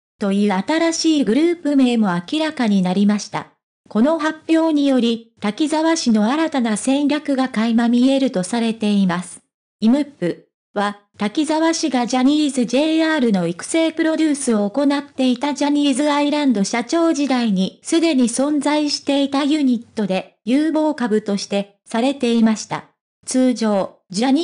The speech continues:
ーズジェイアールのユニットはシーディーデビューまでエムブイを制作することは稀であり、インパクトオーズ、そしてイムップだけがその例外となっていました。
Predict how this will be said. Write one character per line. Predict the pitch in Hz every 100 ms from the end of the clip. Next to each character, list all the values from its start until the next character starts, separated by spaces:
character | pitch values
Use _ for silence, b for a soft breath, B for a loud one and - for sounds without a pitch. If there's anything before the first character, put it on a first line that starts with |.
| 339
ー |
ズ | 226
ジ | 214 285
ェ | 349 359
イ |
ア | 349
ー | 330
ル | 277
の | 214
ユ | 202 294
ニ | 339
ッ | 320
ト | -
は | 202 190
シ | - 339 330
ー | 302
デ | 285
ィ | 294 277
ー |
デ | 247
ビ | 277 277
ュ |
ー |
ま | 262 226
で |
エ | 240 269
ム | 196 190 -
ブ | 190 269
イ | 240 165 -
を |
制 | 196 262 302
作 | 320 320
す | - 269
る | 277
こ | 269 269
と | 226
は | 185 185 -
稀 | 202 277
で | 285 277
あ | 262
り、 | 220 185 - -
イ | 294
ン | 349
パ | - 240
ク |
ト | - -
オ | 254
ー | 254
ズ、 | 196 202 - _
そ | - 196
し | -
て | 226
イ | 220
ム | 226
ッ | 285
プ | 285 - 170 - _ _ -
だ | 208
け | - 339
が | 320 269
そ | -
の | 240 294
例 | 311 302
外 | 277 262
と | 262
な | 233 233
っ | 233
て | 196
い | 190
ま | 214
し | 202
た。 | - 151